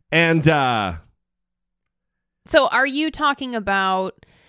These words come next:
Speaker 2: like, tough guy fighting dynamics, alpha male?
Speaker 1: No, no, I'm talking about a guy who has likely never been in a fight, but has seen all kinds of shit on T V.
Speaker 2: Oh, okay.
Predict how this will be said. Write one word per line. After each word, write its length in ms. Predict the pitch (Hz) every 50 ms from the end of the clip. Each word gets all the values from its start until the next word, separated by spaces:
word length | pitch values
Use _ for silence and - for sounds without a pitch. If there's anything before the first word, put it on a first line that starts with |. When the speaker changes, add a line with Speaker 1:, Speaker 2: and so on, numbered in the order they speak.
| _ _ _ _ _ _ _ _ _ _ _ _ _ _ _ _ _ _ _ -
Speaker 2:
like, 180 | - 190 190 -
tough 320 | - - 226 208 - - -
guy 580 | - 214 196 190 185 185 180 175 175 180 180
fighting 840 | 175 - - 202 180 180 185 180 185 185 185 180 180 180 180 185 180 - - -
dynamics, 720 | - 196 180 180 180 175 175 175 180 180 175 - - - -
alpha 280 | - 180 185 185 - 196
male? 300 | 190 175 175 175 175 196
Speaker 1:
No, 440 | 202 226 294 320 254 175 127 110 135
no, 100 | 208 196
I'm 60 | 175
talking 220 | 170 220 214 208 196
about 180 | 185 165 - -
a 60 | 165
guy 380 | 147 139 170 185 190 180 175 160
who 460 | 143 175 170 165 156 147 135 123 - _ - _ _ _ _ _ _ _ _ _ _ _ _ -
has 240 | - 269 226 196 190
likely 340 | 220 220 220 220 - 247 220
never 340 | 196 190 180 175 175 208 175
been 180 | 170 165 156
in 100 | 165 185
a 60 | 208
fight, 520 | 196 - 139 107 85 71 95 - - - - _ _ _ -
but 120 | - -
has 160 | 202 190 -
seen 300 | - - 208 220 220 214
all 180 | 180 156 180 190
kinds 380 | - - 185 175 196 208 196 185
of 160 | 220 190 -
shit 200 | - - 185 180
on 160 | 180 190 214
T 240 | 196 - 226 226 226
V. 180 | 190 165 135 110
Speaker 2:
Oh, 380 | - 254 247 233 226 208 185 170 196
okay. 240 | 202 - 180 117